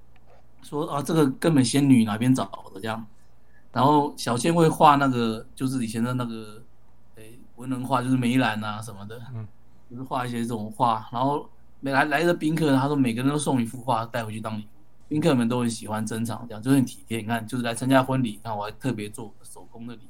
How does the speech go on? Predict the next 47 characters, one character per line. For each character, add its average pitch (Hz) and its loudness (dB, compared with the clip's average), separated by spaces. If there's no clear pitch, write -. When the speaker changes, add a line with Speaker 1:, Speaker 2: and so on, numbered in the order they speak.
Speaker 1:
送 107 -18
你， 110 -18
对 113 -18
吧？ 113 -20
是 123 -16
不 113 -14
是 113 -18
很 104 -16
有 107 -16
诚 147 -18
意 107 -16
这 - -18
样？ - -18
那 113 -10
很 107 -10
会 123 -2
做 127 -2
人 101 -10
这 110 -6
样。 117 -8
就 156 -4
这 156 4
样 139 6
子， 110 -6
就 131 -4
是 131 -2
小 110 -6
倩 131 2
就 139 2
终 135 2
于 123 4
明， 120 -2
明 127 -2
媒 131 4
正 123 2
娶 110 -6
跟 113 -6
那 117 -2
个 107 -6
宁 120 0
采 104 -2
臣 101 -12
结 101 -8
婚 107 -2
了， 107 -8
然 107 -6
后 113 -4